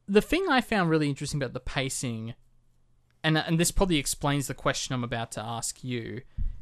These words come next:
is that emotionally, the majority of the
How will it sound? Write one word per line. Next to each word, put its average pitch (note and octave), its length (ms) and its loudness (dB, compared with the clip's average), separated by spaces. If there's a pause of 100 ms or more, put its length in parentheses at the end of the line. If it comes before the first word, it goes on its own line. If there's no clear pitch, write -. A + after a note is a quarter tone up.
(140)
is D3 200 4
that C3+ 340 4 (500)
emotionally, D3+ 880 4
the C#3 100 2
majority E3 540 4
of C#3+ 120 -4
the C3 120 0